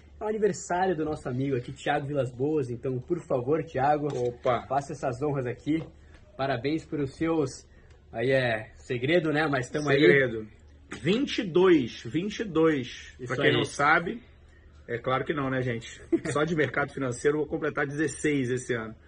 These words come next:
Speaker 2: Mas muito obrigado aí, é um prazer estar aqui dividindo com vocês. Fico muito feliz. Mas agora vamos falar de coisa séria. Óbvio que isso não é a notícia mais importante do dia nem da semana, né, pessoal? A gente tá falando de uma semana bastante complicada.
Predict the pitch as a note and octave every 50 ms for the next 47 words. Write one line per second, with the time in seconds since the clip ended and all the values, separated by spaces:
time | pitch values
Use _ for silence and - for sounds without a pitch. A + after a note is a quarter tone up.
0 | - - - - - - A2+ B2+ C3 - A#2+ C3+ D3 - D#3 C#3+ C#3 C3+ G#2+ A#2+
1 | B2 B2+ C3 C3 A2+ A#2+ B2 B2 C3 C#3+ C#3 C3+ C3+ C#3 C#3 B2 A2 G#2+ B2 B2+
2 | B2 A#2+ A#2+ - B2 A#2 A#2 A#2+ A2 A2 A#2+ A#2+ A#2+ A#2+ A#2+ A2+ A#2 A2 - -
3 | B2 B2+ C#3 C3+ - - - - - - - - - - - - - - A2+ A#2+
4 | C3+ C3 - - C3+ B2 A2+ A2 B2+ C#3+ D#3+ D#3 - - - - - - - -
5 | D3 D3 D#3+ E3 D#3+ F#3 G3 F#3+ E3+ G3 G#3 G3+ - F#3+ F#3+ F#3+ F3+ - G#3 G3+
6 | F3+ C3+ - - D#3 D3 C3+ B2+ A#2+ C3+ D#3 F3 D#3+ C#3+ C#3 B2+ - C3+ - C#3
7 | C#3+ C#3+ C#3 C3 B2+ - D3 B2 C3+ B2+ B2 - C#3 B2+ A#2+ - C3+ C3 - C3
8 | B2 G#2+ A#2+ D3 D3+ D#3+ D#3+ E3+ E3+ E3+ - G#3+ D#3+ D3+ D3 C#3+ C#3 C3+ C#3+ D3
9 | C#3 C#3 C3+ - - C3 A#2+ G#2+ G#2 - - - - - - - G#2 A2 A#2 C3
10 | B2+ - C#3+ - - C#3+ C#3 D3 D3 D3 E3 D#3 E3 D#3+ - - G#3 D#3+ D3+ D3
11 | D3+ E3 F3 F3 - - - - - - - - - B2+ F3 E3 D3+ - - -
12 | - - - D#3+ F3 F#3+ G3+ G#3+ G#3+ G#3 - F#3+ - F#3+ F3+ F3 F3+ G3 F3+ F3+
13 | - C#3 C#3+ D3 D3+ D3+ C#3+ D#3 D#3+ D#3+ D#3+